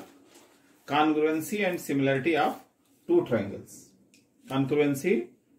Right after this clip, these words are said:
and similarity of two triangles. तो what is congruency? Congruency का मतलब होता है कि यदि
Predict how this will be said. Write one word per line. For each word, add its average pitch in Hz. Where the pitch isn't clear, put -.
and 151
similarity 135
of -
two 135
triangles. -
तो 170
what 190
is 226
congruency? 185
Congruency 196
का 220
मतलब 170
होता 143
है 180
कि 156
यदि 170